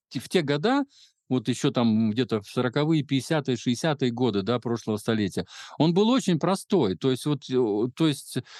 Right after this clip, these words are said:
люди пели, э, лишь бы была вот эта ритмика, лишь бы люди танцевать хотели. Негры, кстати, на, на, на похороны идут, танцуя свинг.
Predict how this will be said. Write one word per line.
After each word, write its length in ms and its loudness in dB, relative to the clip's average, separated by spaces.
люди 300 4
пели, 640 2
э, 260 2
лишь 240 2
бы 140 2
была 320 2
вот 140 2
эта 200 0
ритмика, 460 -2
лишь 200 -2
бы 140 0
люди 240 2
танцевать 480 -2
хотели. 480 -6
Негры, 360 4
кстати, 560 0
на, 320 2
на, 340 2
на 500 2
похороны 540 2
идут, 260 -2
танцуя 480 0
свинг. 480 -4